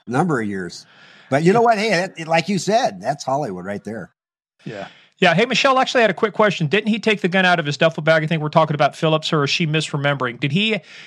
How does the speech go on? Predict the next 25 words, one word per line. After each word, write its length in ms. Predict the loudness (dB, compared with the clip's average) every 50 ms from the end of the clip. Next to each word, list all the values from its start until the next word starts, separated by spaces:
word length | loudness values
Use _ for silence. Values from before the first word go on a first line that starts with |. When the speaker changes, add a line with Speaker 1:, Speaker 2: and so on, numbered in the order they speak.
| -6 2
Speaker 3:
did 100 | 2 4
he 120 | 4 6 4
have 180 | 4 4 4
it, 160 | 0 -4 -4 -4
uh, 220 | 0 0 0 0
did 240 | 0 -2 -2 0 0
he 160 | 0 -2 -2
pull 280 | -2 0 0 0 0 2
the, 220 | 0 2 2 4
uh, 160 | 2 2 0
Beretta? 440 | -2 -4 -2 2 4 4 4 4 2
Was 200 | 0 0 0 2
that 180 | 2 2 2 0
in 140 | -2 -4
a 40 | -2
duffel 280 | 2 2 2 2 2 0
bag, 260 | 4 4 4 4 2
or 60 | -2 -2
did 140 | -2 -2
he 100 | 0 0
have 220 | 4 4 4 4 4
that 240 | 0 0 0 -2 -4
strapped 400 | -2 2 4 4 2 2 0 -4
on 160 | -4 -4 -4
him? 260 | -6 -10 -10 -12